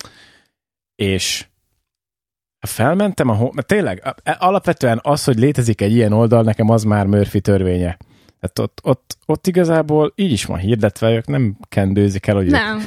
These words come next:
Speaker 1: ők, ők
Speaker 2: ez
Speaker 1: kik, mik, milyen közegbe tartoznak, ugye ilyen az oldalra felmenve egy igazából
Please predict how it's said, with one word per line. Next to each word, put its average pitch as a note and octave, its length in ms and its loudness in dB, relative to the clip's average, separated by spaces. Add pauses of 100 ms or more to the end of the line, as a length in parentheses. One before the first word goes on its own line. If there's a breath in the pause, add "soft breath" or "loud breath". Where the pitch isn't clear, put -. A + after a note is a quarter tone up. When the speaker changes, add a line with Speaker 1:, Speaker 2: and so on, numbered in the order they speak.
Speaker 1:
ők, - 140 0
ők A#3+ 120 -2
Speaker 2:
ez G#3+ 40 -6
Speaker 1:
kik, - 220 0
mik, B2+ 220 4
milyen A#2+ 240 4
közegbe G2+ 380 0
tartoznak, C3+ 640 0
ugye B2+ 260 4
ilyen B2+ 280 2 (680 loud breath)
az C3 120 0
oldalra B2 320 2
felmenve C3 800 0
egy C#3+ 200 -10
igazából A#2 720 2